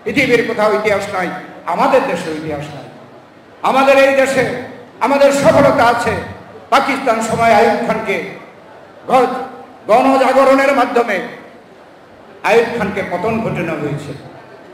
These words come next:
এই বাংলাদেশে হ-, হোসেন মাহমুদ এরশাদকে আমাদের নেত্রী, দেশনেত্রী বেগম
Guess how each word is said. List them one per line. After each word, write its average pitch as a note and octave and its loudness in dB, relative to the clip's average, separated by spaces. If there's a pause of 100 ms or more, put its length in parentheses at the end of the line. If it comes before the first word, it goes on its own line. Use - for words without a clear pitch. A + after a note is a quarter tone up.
(280)
এই C4+ 4
বাংলাদেশে C4 2
হ-, - -6
হোসেন B3+ 0
মাহমুদ A3 2
এরশাদকে F#3 -4 (380)
আমাদের A3+ 2
নেত্রী, G3+ -6
দেশনেত্রী F#3 -8
বেগম F3 -4